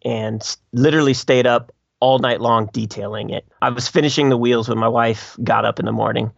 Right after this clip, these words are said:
And I took, I took it to car shows. It's got its own Facebook page. It's got its own website. I got it on the cover of a magazine. And I, I just, I did everything I could with it just because, you know, I, I felt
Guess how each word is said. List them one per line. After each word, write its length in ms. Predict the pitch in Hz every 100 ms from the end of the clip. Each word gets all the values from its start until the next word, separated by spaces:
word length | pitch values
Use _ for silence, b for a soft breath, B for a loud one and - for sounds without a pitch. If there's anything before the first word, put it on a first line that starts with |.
| _ -
And 100 | 151
I 40 |
took, 200 | - - -
I 100 | 160
took 260 | 220 220
it 80 | 202
to 100 | -
car 280 | 170 160 170
shows. 380 | - 175 175 156
It's 180 | 147 -
got 220 | 165 151
its 160 | 139
own 200 | 151 147
Facebook 500 | 139 135 135 - 131
page. 540 | - 139 139 135 131 -
It's 120 | 117
got 160 | 131 127
its 140 | 123
own 220 | 131 131
website. 580 | 113 123 117 135 123 123
I 80 | 120
got 160 | 123
it 80 | 123
on 80 | 123
the 60 | 123
cover 320 | 139 131 123
of 80 | 127
a 60 |
magazine. 720 | 120 117 117 117 120 117 120 - -
And 160 | 156 170
I, 200 | 170 170
I 40 |
just, 180 | 160 170 -
I 60 |
did 280 | 135 190 220
everything 340 | 160 170 165
I 80 | 135
could 260 | 113 - 208
with 200 | 127 113
it 60 |
just 200 | 120 135
because, 500 | - 131 156 139 - _ _ _
you 80 | -
know, 120 | 127
I, 100 | 123 -
I 60 |
felt 360 | 117 170 160 -